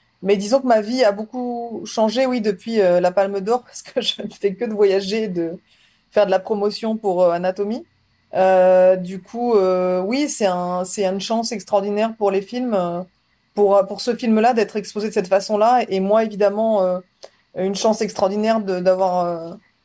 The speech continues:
la possibilité d'être, euh, comment dire, vue par autant de monde. C'est quelque chose de très chanceux, hein.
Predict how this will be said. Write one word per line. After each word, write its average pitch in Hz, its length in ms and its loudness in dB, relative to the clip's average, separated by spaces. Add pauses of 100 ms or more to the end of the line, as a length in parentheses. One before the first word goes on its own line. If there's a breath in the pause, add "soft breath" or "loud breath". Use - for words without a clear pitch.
(120)
la 180 180 2
possibilité 196 400 -8
d'être, 202 340 0
euh, 185 520 2
comment 190 220 -2
dire, 190 180 0
vue 247 340 -6 (100)
par 190 220 2
autant 202 260 0
de 202 80 -4
monde. 220 400 -2 (640)
C'est - 220 -14
quelque 180 140 -16
chose 202 160 -4
de 185 100 -2
très 190 200 -2
chanceux, 208 360 -4
hein. 185 160 -8